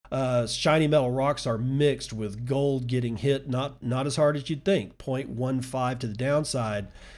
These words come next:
Uh, that brings us to seventeen hundred and eighty-one dollars an ounce.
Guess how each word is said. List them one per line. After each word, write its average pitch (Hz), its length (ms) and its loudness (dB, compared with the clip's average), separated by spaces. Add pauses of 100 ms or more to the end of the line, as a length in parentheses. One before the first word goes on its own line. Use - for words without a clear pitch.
(140)
Uh, 120 240 0
that 110 200 -2
brings 123 240 -2
us 123 100 -4
to 117 180 -2
seventeen 131 540 0
hundred 127 300 0
and 113 120 -2
eighty-one 120 520 -2
dollars 107 360 -4
an 95 200 -8
ounce. 120 460 -4